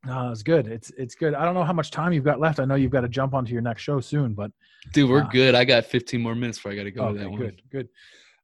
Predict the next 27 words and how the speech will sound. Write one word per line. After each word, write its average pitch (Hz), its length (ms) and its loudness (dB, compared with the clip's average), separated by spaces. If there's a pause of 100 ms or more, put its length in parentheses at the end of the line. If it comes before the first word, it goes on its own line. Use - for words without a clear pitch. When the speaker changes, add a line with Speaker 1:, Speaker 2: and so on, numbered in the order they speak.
(140)
Speaker 1:
You 151 140 -4
know, 151 180 -2
I, 156 260 -2 (1160)
what 240 180 4
was 262 180 -2
that? 196 160 2
Okay, 156 240 2
so 151 280 0 (160)
here's 233 260 2
a 196 40 -2
fun 107 280 -6
one. 104 200 -6
I 127 100 -8
think 175 180 -4
I 147 60 2
already 120 160 0
know 110 100 -4
the 107 120 -4
answer 117 240 -6
to 98 40 -10
this 98 140 -14
one, 101 80 -10
but 101 80 -10
it's 98 100 -14
just 110 200 -8
me 101 80 -4
projecting. 107 480 -6